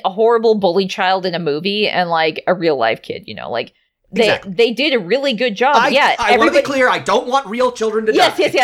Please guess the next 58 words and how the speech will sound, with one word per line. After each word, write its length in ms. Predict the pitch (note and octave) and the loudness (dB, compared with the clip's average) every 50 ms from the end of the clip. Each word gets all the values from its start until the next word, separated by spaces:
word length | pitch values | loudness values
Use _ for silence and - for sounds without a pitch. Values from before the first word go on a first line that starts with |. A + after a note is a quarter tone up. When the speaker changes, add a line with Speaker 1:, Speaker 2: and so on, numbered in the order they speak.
| A#3+ - - | 0 0 -2
Speaker 1:
yes, 0 | |
yes. 380 | A3 F#3+ E3 - - C#4 - | -2 -2 -2 -2 -4 -6 -4
Speaker 2:
<laughs> 40 | - | 0
Speaker 1:
Yeah, 160 | C#4 B3+ A#3 | 2 4 4
yeah, 240 | A#3 A3 G3+ E3+ D3+ | 4 4 4 2 0
no. 240 | - F#3+ E3+ C#3+ - - | 0 -2 -2 -4 -2 -2
I 100 | A#3 A#3+ | -2 0
totally 260 | - D#4 C#4 C#4+ B3 | 0 0 2 2 2
get 220 | G#3+ G#3+ G3+ - | 2 2 0 0
you. 60 | G#3+ E3 | 0 -2
I 60 | F3+ | -2
just 220 | F#3 F3+ F#3 - | -2 -6 -8 -2
felt 160 | - G3+ F3+ | -2 0 0
like 220 | E3 E3+ E3 - - | 0 0 -2 -4 -4
we 140 | - D4 F#4+ | -6 -4 -2
need 140 | F#4 E4+ A#3 | -2 -2 -2
to 60 | C4 | -4
just 260 | G3+ - F#3+ F3 - - | -4 -6 -6 -8 -6 -4
say 160 | C#3 D3+ D#3 | -4 -2 -2
that, 240 | C#3+ D3+ E3 - - | 0 -2 -2 -2 -4
just 180 | G3 G3 - | -10 -14 -6
throw 160 | - G3+ D#3+ | -2 -2 0
that 160 | D3+ - B2+ B2+ | 0 -2 -4 -4
out 200 | C3 B2+ - - | -6 -6 -4 -2
there. 220 | E3+ E3+ E3+ - - - - - - _ | -2 -2 -2 -4 -10 -16 -20 -20 -8 _
But 160 | - B3 B3 | -2 0 0
yes, 300 | B3 G4+ C#4+ G#3+ - - - | 2 0 0 -2 -4 -6 -4
this 220 | A3+ C#4+ F4 C4+ | -2 -2 -2 0
movie 420 | B3 C4 D#4 F4+ - F#4 E4 C4 G#3 G3 | 0 0 0 0 0 0 -2 -2 -2 -2
did 220 | - D4 A3+ A3 | -2 -2 -2 -2
such 220 | - D4+ - - | -2 -2 -2 -2
a 60 | E4 C#4 | -2 -4
good 160 | B3 - A#3 | -6 -6 -4
job 300 | - C4 A#3 B3 C4 - | -2 0 0 0 0 0
at, 80 | C#4+ - | 0 0
like, 300 | - G3 F#3 F3+ - - _ _ _ _ _ _ - | 0 0 0 0 -4 -10 _ _ _ _ _ _ -8
everybody 440 | A3 G#3 C#4+ D4+ A#3 C#4+ - E4 | -4 -2 0 0 0 0 0 0
Megan 400 | C#4 A3 G3+ A3 A3 A#3 A3 G#3 | 0 0 -2 -2 -2 -4 -6 -6
kills 380 | F#3 - F#3+ F3+ G3 A3+ A#3 A3 | -6 -2 0 2 2 2 0 -2
kind 300 | - - F#3+ G3+ C4 C#4 | -6 -6 -4 -2 -2 -2
of 80 | C4 C4+ | -2 -2
feels 260 | - A#3 A#3 A3+ G#3 | -2 0 0 0 0
like 160 | G3+ G3+ G3 | -2 -2 0
they 140 | - F3 F#3 | 0 -2 -2
deserve 360 | D3+ D3 D3 D#3+ C#3+ D3+ C#3+ | -2 -4 -2 0 0 0 0
it. 80 | A#2+ F2+ | -2 -2
Like, 160 | A2 D3 D#3 | -2 -2 0
the 120 | - F#3 | 0 0
other 120 | G3 A3+ A3+ | 0 0 -2
one 120 | A3+ A#3 | -2 -4
is 100 | A#3 A3 | -4 -4
the 80 | - F#3 | -4 -2
Speaker 2:
Yes. 60 | E3 | 0
Speaker 1:
boss, 340 | F3+ D#3+ E3+ F3+ F#3+ - - | 0 0 0 0 -2 -2 -4
who 80 | G#3 | -4
was 120 | E3 E3+ D3+ | -2 -2 -4
a 40 | D#3 | -4
condescending 600 | - F3 E3+ E3+ E3+ E3 - E3+ E3+ D#3 D#3 E3 | -2 -2 -2 -2 -2 -4 -4 -4 -4 -6 -8 -12